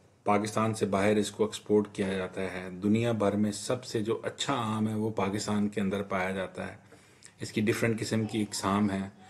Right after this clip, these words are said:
अ, गर्मियों के सीज़न में इसकी काश्त की जाती है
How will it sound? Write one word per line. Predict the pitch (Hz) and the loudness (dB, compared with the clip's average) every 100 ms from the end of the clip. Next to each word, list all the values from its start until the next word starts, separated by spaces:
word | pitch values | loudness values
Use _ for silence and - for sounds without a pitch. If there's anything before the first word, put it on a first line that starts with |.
| - - - 107 | -20 -20 -12 -2
अ, | 104 98 | 0 2
गर्मियों | 98 107 110 117 | 4 4 6 4
के | 117 | 2
सीज़न | 104 110 104 110 | 0 0 4 4
में | 110 107 104 - | 4 4 0 -8
इसकी | - - 107 - - - | -10 -4 -4 -4 -18 0
काश्त | 101 107 - | 4 4 2
की | 107 104 | 0 4
जाती | 104 - 101 | 4 4 -2
है | 90 | -4